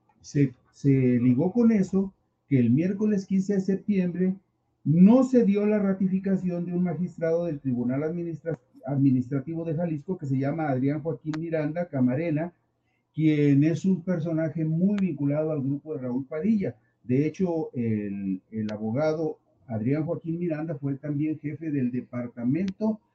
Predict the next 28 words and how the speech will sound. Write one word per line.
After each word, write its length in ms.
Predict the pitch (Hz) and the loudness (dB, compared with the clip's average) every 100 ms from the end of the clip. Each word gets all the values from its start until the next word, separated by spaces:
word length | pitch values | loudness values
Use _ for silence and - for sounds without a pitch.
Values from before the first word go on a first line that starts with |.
| _ | _
de 140 | 127 | -2
Derecho 420 | 135 135 151 190 185 | 0 0 -4 -4 -4
Público 540 | 180 175 185 175 175 | -4 -4 -6 -8 -6
de 120 | 143 | -4
la 140 | 123 117 | -2 -2
División 400 | 117 113 151 156 | -2 -4 -6 -6
de 60 | |
Estudios 340 | 160 - 147 147 | -6 -4 -4 -4
Jurídicos 500 | 165 143 170 180 123 | -2 0 0 -6 -8
de 80 | 120 | -6
la 140 | 113 | -4
U 40 | |
D 140 | 135 139 | -4 -4
G, 240 | 175 156 - _ _ - | -4 -6 -8 _ _ -4
donde 260 | 131 123 | 2 2
no 140 | 120 123 | 2 0
se 80 | 139 | 0
mueve 500 | 139 135 139 147 - _ _ - | 0 0 -2 -4 -8 _ _ -8
la 240 | 131 120 | -4 -2
hoja 180 | 127 156 | -2 -2
del 140 | 156 | -2
árbol 260 | 127 127 156 | -4 -4 -6
sin 160 | 139 123 | -4 -4
la 80 | |
voluntad 420 | 110 104 98 117 120 | -4 -8 -12 -10 -6
de 120 | 127 | -6
Raúl 240 | 107 117 | -6 -6
Padilla. 480 | - 175 226 196 - | -4 0 2 0 -2